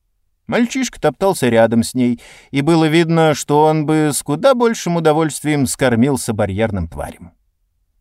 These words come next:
Капитан медленно пошел обратно. А Родвер и Эккарт, каким-то образом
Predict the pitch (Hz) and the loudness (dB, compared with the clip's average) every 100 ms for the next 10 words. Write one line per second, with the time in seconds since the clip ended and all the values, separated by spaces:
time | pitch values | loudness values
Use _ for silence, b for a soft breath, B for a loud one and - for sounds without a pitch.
0 | _ - 85 92 147 147 143 147 139 143 | _ -16 -10 0 2 2 2 2 2 2
1 | 143 143 120 127 120 - 135 139 120 101 | 2 0 0 -4 -4 -4 -2 -2 -2 -2
2 | - 101 95 _ _ _ _ - 110 165 | -4 -8 -10 _ _ _ _ -4 -2 0
3 | 139 147 - 131 - 120 117 _ 214 214 | 0 -2 0 -4 -4 -6 -8 _ -6 -6
4 | - - - _ - 90 196 220 185 170 | -10 -20 -20 _ -14 -8 -6 0 0 0
5 | 131 147 | -2 -2